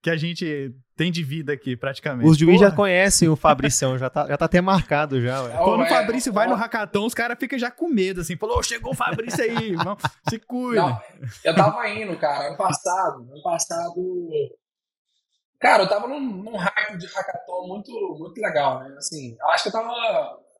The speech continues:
Speaker 3: por causa da pandemia e tal, né, tava muito preso. E aí teve aquele hackathon lá do,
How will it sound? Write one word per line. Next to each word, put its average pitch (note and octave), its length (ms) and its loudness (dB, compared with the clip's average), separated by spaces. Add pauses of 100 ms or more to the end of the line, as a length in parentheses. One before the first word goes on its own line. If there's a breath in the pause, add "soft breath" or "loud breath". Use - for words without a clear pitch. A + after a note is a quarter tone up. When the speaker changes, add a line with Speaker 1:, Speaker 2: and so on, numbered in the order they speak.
(180)
Speaker 3:
por - 280 -16
causa F3 220 2
da - 60 -4
pandemia G3+ 600 -6
e - 180 -8
tal, G#3 280 4
né, F3+ 120 -8
tava F#3 220 -6
muito - 280 -14 (100)
preso. E3+ 560 -2 (640)
E D3+ 40 4
aí E3 140 4
teve G3+ 160 -2
aquele G#3+ 160 -2
hackathon G#3 480 -2
lá F3+ 140 -4
do, C3+ 720 -2